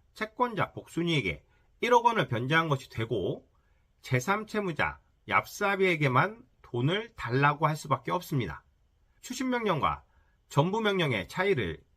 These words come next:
이해하셨죠? 그럼 추심 명령이 훨씬 좋은 게 아니냐고 하실 수 있습니다. 일단 추심 명령과 전부 명령이 무엇인지 쉽게 설명드리고자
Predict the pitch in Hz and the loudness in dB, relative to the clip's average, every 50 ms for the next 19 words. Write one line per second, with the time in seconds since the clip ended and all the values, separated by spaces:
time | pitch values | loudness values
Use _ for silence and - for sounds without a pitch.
0 | _ _ - 151 196 202 196 170 175 156 - 120 110 120 - - _ _ _ _ | _ _ 2 4 4 4 4 2 -2 -4 -2 -2 -2 -2 -4 -8 _ _ _ _
1 | _ _ _ _ _ _ _ - 175 180 160 135 156 226 285 - _ _ _ _ | _ _ _ _ _ _ _ 2 6 6 6 6 6 2 -2 -10 _ _ _ _
2 | _ _ _ - - 262 254 269 269 254 247 233 220 202 156 131 110 107 - - | _ _ _ -8 -6 -4 -2 0 2 2 2 2 2 2 2 2 0 -2 -4 -4
3 | 262 262 - - 135 156 139 - - 151 165 208 240 247 214 208 175 143 135 135 | -4 -4 -2 -4 -4 -4 -4 -4 -2 0 0 0 0 0 2 4 6 6 6 4
4 | 135 127 117 107 92 104 131 165 170 185 185 - 214 - - - 233 247 247 - | 2 2 0 0 -2 -2 -2 -2 -4 -6 -8 -10 -12 -12 -10 -8 -8 -8 -8 -8
5 | - 175 - - 185 160 135 101 82 71 69 - _ _ _ _ _ _ _ _ | -8 -8 -6 -4 -2 0 0 0 -2 -6 -8 -12 _ _ _ _ _ _ _ _
6 | _ _ _ _ _ _ _ - 233 240 - 180 139 107 117 - - _ _ _ | _ _ _ _ _ _ _ -8 -8 2 4 6 6 6 4 0 -6 _ _ _
7 | _ _ _ _ _ _ - - 277 254 277 277 269 262 247 240 233 226 214 196 | _ _ _ _ _ _ -8 -8 -4 -2 -2 0 0 0 0 2 2 0 2 4
8 | 139 110 87 80 - - - _ _ _ - - 147 165 180 208 196 180 160 160 | 6 6 4 4 2 -2 -8 _ _ _ -2 -2 0 0 2 2 2 2 2 2
9 | 160 147 143 139 156 156 127 104 104 127 170 202 190 185 175 147 110 92 92 95 | 2 2 2 2 0 0 -2 -4 -2 0 0 0 0 -2 -2 -2 -2 0 -2 -2
10 | 120 151 - - _ _ _ _ _ _ _ _ _ - - 262 262 _ 277 220 | -2 -4 -8 -14 _ _ _ _ _ _ _ _ _ -16 -16 -16 -10 _ 0 0
11 | 165 - - 226 233 247 247 254 247 247 208 202 170 160 131 120 - - 78 76 | 0 0 -4 -6 -6 -2 -2 -2 0 0 0 2 2 2 0 0 -2 -2 -2 -2
12 | 80 - - | -2 -4 -6